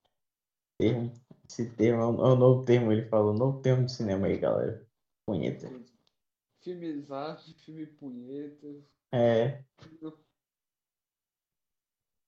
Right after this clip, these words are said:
Speaker 2: O legal, se você colocar três pessoas, duas são cinéfilas, a terceira pessoa vai ficar perdida.
Speaker 1: <laughs> É verdade.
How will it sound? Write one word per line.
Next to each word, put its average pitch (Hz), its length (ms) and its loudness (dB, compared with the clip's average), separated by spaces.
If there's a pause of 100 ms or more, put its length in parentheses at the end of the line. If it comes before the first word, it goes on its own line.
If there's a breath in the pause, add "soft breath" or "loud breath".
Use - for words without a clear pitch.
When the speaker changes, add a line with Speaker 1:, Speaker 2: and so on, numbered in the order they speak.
(500)
Speaker 2:
O 165 60 -16
legal, 180 260 -6 (300)
se - 160 -20
você 262 240 -14
colocar 170 480 -10 (560)
três 208 260 -8
pessoas, 147 540 -10
duas 180 300 -14
são 170 100 -18
cinéfilas, 139 760 -16 (300)
a 135 60 -12
terceira 147 360 -14
pessoa 151 300 -16
vai 151 80 -14
ficar - 160 -20
perdida. 139 500 -16 (1300)
Speaker 1:
<laughs> - 20 -2
É 120 400 4
verdade. 110 680 0